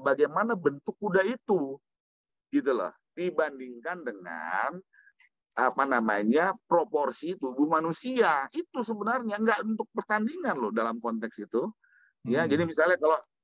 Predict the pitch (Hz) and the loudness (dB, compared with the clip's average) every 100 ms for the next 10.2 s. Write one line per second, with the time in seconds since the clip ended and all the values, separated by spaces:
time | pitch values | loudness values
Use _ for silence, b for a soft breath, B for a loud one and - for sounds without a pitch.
0 | _ _ 147 156 185 196 196 202 208 226 | _ _ -2 -2 0 -2 -2 -6 -4 -4
1 | 196 202 202 190 185 175 202 262 214 202 | -2 -6 -6 -10 -8 -10 -2 -2 0 -2
2 | 208 175 160 170 175 175 190 226 294 320 | -2 -4 -4 -4 -2 -2 -2 -6 -6 -4
3 | 330 311 - 320 311 277 240 - _ _ | -2 -2 -2 -2 -2 -2 -4 -4 _ _
4 | _ _ _ _ - 156 175 208 175 185 | _ _ _ _ -6 -4 -4 -4 -2 -2
5 | 233 139 156 156 160 165 190 175 160 170 | -2 -4 -6 -2 0 0 -2 -6 -6 -8
6 | 147 101 - _ _ _ - 147 170 131 | -8 -10 -14 _ _ _ -10 -8 -6 -6
7 | 120 123 151 170 120 117 113 - _ _ | -4 -4 -2 2 4 4 2 -2 _ _
8 | - 107 160 143 123 123 107 151 120 120 | -6 -2 0 0 0 0 2 2 2 2
9 | - 135 123 - _ 107 127 156 127 95 | 0 -2 -2 -6 _ -6 -4 -2 -2 -2
10 | 95 135 | -2 -4